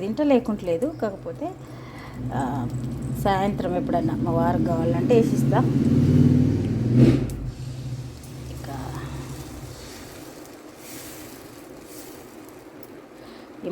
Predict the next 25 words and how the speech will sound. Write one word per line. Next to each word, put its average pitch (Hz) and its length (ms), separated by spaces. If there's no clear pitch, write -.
మధ్య 185 240
అయితే 185 220
దోశ 220 220
చేస్తే 180 400
ఇక 170 260
ఫస్టే 208 440
కొంచెం 190 420
పిండి 196 280
తీసి 196 280
వేరే 190 260
బౌల్లో 170 380
ఉంచుతున్నా, 170 480
అంటే 269 260
రేపు 226 380
కూడా 214 200
అయ్యేటట్టుగా, 170 600
ఆ, 127 80
సపరేట్గా 190 540
ఫ్రిడ్జ్లో 180 320
పెట్టి 165 240
ఉంచుతున్నా. 175 480
ఇదేమో 233 240
ఇప్పుడు 269 240
వాడుకుంటాం 147 600
అట్లా. - 220